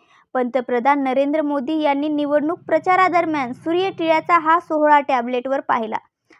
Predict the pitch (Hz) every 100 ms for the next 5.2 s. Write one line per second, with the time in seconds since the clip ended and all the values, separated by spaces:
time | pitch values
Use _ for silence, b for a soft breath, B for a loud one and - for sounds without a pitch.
0 | b 240 240 247 269 262 254 262 262 254
1 | 254 262 302 247 277 269 277 285 294 320
2 | 311 - 311 311 294 330 285 285 320 359
3 | 359 320 311 330 330 311 311 359 294 311
4 | 311 349 339 302 294 294 269 240 226 226
5 | 196 -